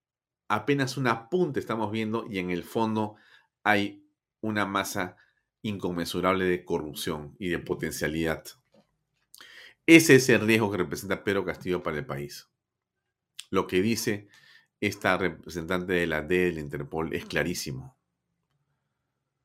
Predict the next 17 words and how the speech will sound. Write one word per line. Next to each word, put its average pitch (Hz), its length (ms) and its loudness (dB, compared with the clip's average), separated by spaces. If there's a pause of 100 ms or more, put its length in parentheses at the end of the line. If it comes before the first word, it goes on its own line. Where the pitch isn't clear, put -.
(460)
Ellos 113 360 6
están 98 320 0
jugando 92 600 2
en 87 180 0
ese 95 260 0
límite. 82 640 -6 (1300)
Están 107 720 2 (420)
cruzando 98 580 4
el 78 120 -2
límite. 73 520 -12 (1700)
Tarde 147 320 8
o 131 140 4
temprano 104 600 0
esto 107 300 0
va 98 80 4
a 98 60 -2
terminar. 82 560 -4